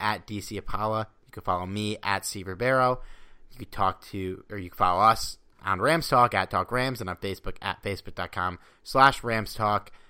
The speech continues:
If you're not in the Rams Talk room on Facebook, guys, find one of us. Let us get you access into there. Uh, it's a great group. It's where you're gonna be talking to us and a lot of other Rams fans that, you know, everyone wants to talk about the Rams. And of course,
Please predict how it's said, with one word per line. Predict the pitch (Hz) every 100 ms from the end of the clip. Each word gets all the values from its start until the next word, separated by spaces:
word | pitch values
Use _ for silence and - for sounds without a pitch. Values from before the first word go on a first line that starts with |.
| _ - - -
If | 95 98
you're | 98 92 95
not | 127 151
in | 156
the | 131
Rams | 123 127 110
Talk | 117 107
room | 110
on | 101
Facebook, | - 104 - 98 92
guys, | 92 90 90 - - _ - _ _
find | 104 131 127
one | 120
of | 113
us. | 110 107 - - - _
Let | - 113
us | -
get | 123
you | 110
access | 104 - 95
into | 104 95
there. | 95 92 101 - _ _
Uh, | -
it's | 92 -
a |
great | 95 110 -
group. | 113 107
It's | 101 -
where | 101
you're | 95
gonna | 92
be |
talking | 87 92 87 92
to |
us | 117 135 107
and | 92 -
a | 95
lot | 104 113
of |
other | 113 110 107
Rams | 101 101 95
fans | - 98 95 -
that, | - 87 - _ - - _ -
you |
know, | - - - -
everyone | 151 175
wants | 160 143
to | -
talk | 110
about | 95 -
the |
Rams. | 85 80
And | 120
of | 127
course, | 131 117 -